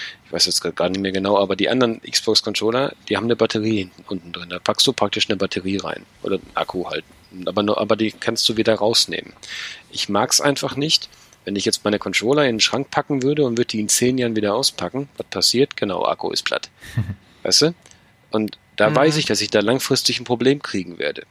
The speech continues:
Speaker 1: So, und deswegen liebe ich das, wenn ich selber die, die Wahl habe, das, ähm, ich sag mal, hochgradig ätzende Kackzeug da rauszubauen, wenn ich's möchte. Ne? Ich mein, jetzt müsste ich
Speaker 3: Mhm.
Speaker 1: halt den Controller
Speaker 3: Wenn
Speaker 1: aufschrauben,
Speaker 3: den,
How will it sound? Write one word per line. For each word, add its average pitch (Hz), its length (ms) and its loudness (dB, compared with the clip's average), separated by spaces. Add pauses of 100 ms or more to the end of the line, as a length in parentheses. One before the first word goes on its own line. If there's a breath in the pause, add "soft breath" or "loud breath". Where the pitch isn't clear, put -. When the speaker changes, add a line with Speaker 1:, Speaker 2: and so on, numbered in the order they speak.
(280)
Speaker 1:
So, 98 240 -2
und 82 300 -16
deswegen 127 460 0 (160)
liebe 120 300 -2
ich - 180 -6
das, 156 260 2
wenn 107 120 -2
ich 117 140 -4
selber 160 300 4
die, 131 140 -2
die 113 340 -4 (240)
Wahl 120 360 2
habe, 151 360 2 (440 loud breath)
das, - 400 4
ähm, 104 340 -4 (640 loud breath)
ich - 120 -2
sag 117 140 2
mal, 113 360 2
hochgradig 120 560 0
ätzende 117 380 0
Kackzeug 123 560 0
da 104 120 -2
rauszubauen, 110 840 -2 (100)
wenn 101 140 -6
ich's - 140 -6
möchte. - 400 -8 (1400)
Ne? 120 280 -8
Ich - 100 -20
mein, 104 240 -4
jetzt - 240 -6
müsste 170 180 2
ich 170 60 0
Speaker 3:
Mhm. - 20 2
Speaker 1:
halt 113 120 2
den 113 60 -2
Controller 110 380 0
Speaker 3:
Wenn 156 60 2
Speaker 1:
aufschrauben, 165 260 4
Speaker 3:
den, 170 80 -4